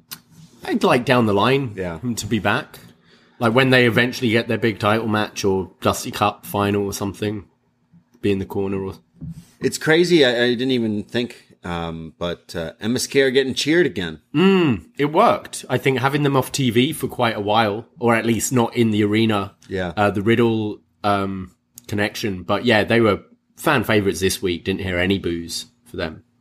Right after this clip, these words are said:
Speaker 2: Izzy's parents were away.
Speaker 1: They've been kicked out, hopefully.
Speaker 2: <laughs> We go to Andre Chase. He's in the ring. He says he
Speaker 1: Killing
Speaker 2: had
Speaker 1: time before the main event.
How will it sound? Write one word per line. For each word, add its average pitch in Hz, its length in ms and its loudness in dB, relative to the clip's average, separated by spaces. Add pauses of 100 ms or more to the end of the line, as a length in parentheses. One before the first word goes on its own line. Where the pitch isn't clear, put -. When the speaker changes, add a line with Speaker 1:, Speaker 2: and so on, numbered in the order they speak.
(180)
Speaker 2:
Izzy's 98 300 2
parents 95 380 0
were 85 160 0
away. 80 240 -4
Speaker 1:
They've 85 220 -4
been 92 420 0
kicked - 280 -4
out, 90 220 -2
hopefully. 78 420 -16 (420)
Speaker 2:
<laughs> - 840 0 (680)
We 151 120 2
go 208 180 4
to 196 160 4
Andre 185 560 6
Chase. 190 800 2 (560)
He's 143 600 -10 (100)
in 127 160 -4
the 117 80 -2
ring. 117 320 -4 (500)
He 139 240 -8
says 143 640 -2
he 139 120 -4
Speaker 1:
Killing 127 200 0
Speaker 2:
had 113 80 -4
Speaker 1:
time 123 360 -4
before 147 280 -6
the 143 80 -4
main 135 240 0
event. 180 440 4